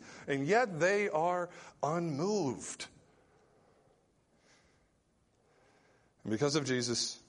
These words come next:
because of this, Jesus says they're condemned.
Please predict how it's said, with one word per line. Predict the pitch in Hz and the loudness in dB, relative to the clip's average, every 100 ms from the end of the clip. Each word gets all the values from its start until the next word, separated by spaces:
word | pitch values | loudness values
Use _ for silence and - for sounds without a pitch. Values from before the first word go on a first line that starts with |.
| _ - | _ -2
because | 120 143 139 | 0 0 0
of | 120 | 0
this, | 110 110 | 0 0
Jesus | 117 117 - - - | 0 0 -4 -8 -10
says | - 110 104 95 - - - | -2 0 0 -2 -10 -14 0
they're | 104 95 92 - - _ _ _ _ | 2 2 -2 -8 -20 _ _ _ _
condemned. | 117 98 95 82 85 87 | -6 -4 -4 -4 -8 -16